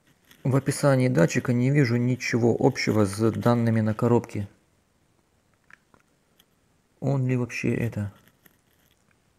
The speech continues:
Это у меня Ксос, это само собой разумеется, это отдельный бренд. Пульсометр. Декатлоновский суббренд.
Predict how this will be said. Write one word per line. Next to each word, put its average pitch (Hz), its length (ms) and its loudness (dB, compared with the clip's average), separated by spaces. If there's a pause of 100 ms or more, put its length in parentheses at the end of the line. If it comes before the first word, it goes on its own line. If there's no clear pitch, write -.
(920)
Это 127 300 0
у 107 40 2
меня 107 240 4
Ксос, 165 640 2
это 113 200 2
само 113 280 0
собой 104 320 -2
разумеется, 120 600 2
это 104 240 0
отдельный 127 420 0
бренд. 143 420 0 (1120)
Пульсометр. 110 1040 0 (1900)
Декатлоновский 113 960 2
суббренд. 139 680 0